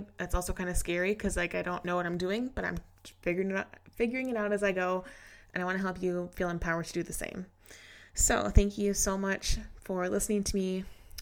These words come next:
ramble a bit and talk with you today. I'm really, really excited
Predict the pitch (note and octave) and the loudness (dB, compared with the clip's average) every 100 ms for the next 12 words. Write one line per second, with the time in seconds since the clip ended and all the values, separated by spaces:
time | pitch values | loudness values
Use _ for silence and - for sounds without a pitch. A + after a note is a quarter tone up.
0 | - - - - - F3+ G3 G3+ G3 G3 | -16 -20 -20 -20 -8 -2 2 2 2 2
1 | G3 - - G#3 G#3 G#3+ G3 G3+ G3 F#3+ | 6 8 8 6 6 6 4 0 0 0
2 | F#3 F3+ F3+ F3 - - - - - F#3+ | -2 -2 -2 -6 -14 -20 -20 -16 -6 -2
3 | G3 G3+ A3 A3+ A3+ - G3 F#3 G#3 G#3 | 0 0 -2 -2 -6 -8 -12 -4 -2 -2
4 | G3+ - F3 F3 F3 F3 | -2 -2 -2 -2 -2 -4